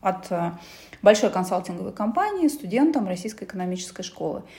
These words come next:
Так вот, обсуждая эту тему, выяснилось, что подавляющее большинство кандидатов, которые обращаются, апеллируют в консалтинг,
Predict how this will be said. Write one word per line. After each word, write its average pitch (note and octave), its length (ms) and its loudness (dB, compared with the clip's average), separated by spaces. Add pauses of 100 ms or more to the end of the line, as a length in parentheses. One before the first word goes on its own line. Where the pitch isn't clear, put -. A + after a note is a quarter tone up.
(300)
Так A3 180 -4
вот, A3+ 200 2
обсуждая G#3+ 420 2
эту F3+ 120 -4
тему, D#4+ 360 4
выяснилось, F3+ 760 -2
что - 600 -2
подавляющее A3 840 2
большинство E3 580 -10
кандидатов, E3 680 -6
которые E3+ 440 -2
обращаются, E3+ 720 -6
апеллируют E3+ 640 -6
в - 60 -20
консалтинг, G3+ 600 -4